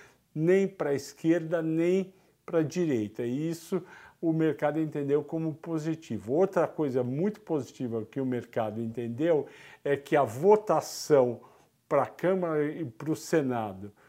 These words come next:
com uma expressiva participação do centro e da direita,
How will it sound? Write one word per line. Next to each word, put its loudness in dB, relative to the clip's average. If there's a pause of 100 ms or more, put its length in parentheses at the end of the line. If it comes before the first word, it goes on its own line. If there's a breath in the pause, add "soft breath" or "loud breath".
(200 soft breath)
com -14
uma -2
expressiva 0 (300 loud breath)
participação 0
do -8
centro -2
e -6
da 2
direita, 0